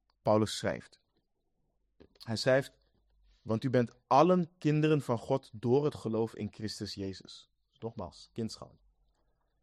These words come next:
Want u allen die in Christus gedoopt bent, hebt zich met Christus bekleed.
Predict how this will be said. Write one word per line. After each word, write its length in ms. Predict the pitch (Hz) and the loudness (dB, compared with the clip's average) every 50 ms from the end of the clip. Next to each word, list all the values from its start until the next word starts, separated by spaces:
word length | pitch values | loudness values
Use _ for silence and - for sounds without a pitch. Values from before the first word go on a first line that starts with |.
| _ _ _ _ _ _ _ _ _ _ _ _ _ _ - | _ _ _ _ _ _ _ _ _ _ _ _ _ _ -4
Want 160 | 110 113 113 | -2 -2 0
u 100 | 131 135 - | -2 2 6
allen 320 | - 156 196 208 175 143 | 8 8 8 8 6 2
die 120 | 127 135 117 | 2 2 0
in 160 | 131 127 - | 0 -2 -2
Christus 320 | - 139 135 - 131 - | -4 -6 -6 -6 -6 -8
gedoopt 380 | - - 107 101 123 143 165 143 | -8 -6 -2 2 4 4 4 2
bent, 200 | 117 110 110 107 | 0 -2 -2 -4
hebt 180 | 110 110 - | -6 -8 -8
zich 140 | - 123 98 | -8 -8 -6
met 180 | 110 110 104 - _ | -6 -6 -6 -8 _
Christus 420 | - - 110 101 - - 117 107 107 | -12 -10 -8 -8 -8 -10 -12 -10 -8
bekleed. 720 | 113 120 - - - 147 151 139 110 101 101 - - - | -8 -8 -8 -6 0 2 4 4 4 2 -6 -12 -20 -20